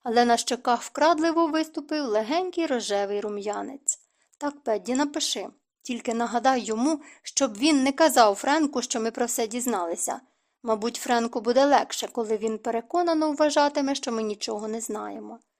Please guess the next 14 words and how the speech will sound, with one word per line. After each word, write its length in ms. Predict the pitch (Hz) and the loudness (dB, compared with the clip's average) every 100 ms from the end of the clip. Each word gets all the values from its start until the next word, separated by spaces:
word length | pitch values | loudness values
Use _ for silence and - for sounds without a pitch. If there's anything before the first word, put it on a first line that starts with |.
| _ _ _ _ _ | _ _ _ _ _
Впродовж 420 | - 233 320 349 | -4 0 2 0
кількох 460 | - 254 247 285 277 | -2 -4 0 -2 0
наступних 720 | 247 240 - 262 220 220 202 | -2 -2 -6 -4 -4 -4 -2
днів 460 | 247 339 370 359 - | 0 2 0 -4 -8
до 200 | 214 247 | -2 0
Фіони 420 | 302 349 415 339 | 0 0 2 2
майже 360 | 302 339 302 294 | 2 2 0 -2
повернулася 720 | 269 240 214 214 214 220 226 | 0 0 -2 -2 -2 -2 -4
енергія, 680 | 226 214 208 208 208 214 226 _ _ _ - | -4 -4 -8 -10 -8 -8 -8 _ _ _ -4
а 80 | |
зацікавлення 840 | 226 240 254 269 262 220 233 220 226 | 0 0 2 6 6 4 -2 0 0
ремонтом 500 | 226 240 240 233 220 | 2 0 0 -2 -4
великого 500 | 233 240 247 220 220 | -2 -2 -2 -4 -2
будинку 640 | 214 220 381 359 339 | -4 -2 -2 -2 -2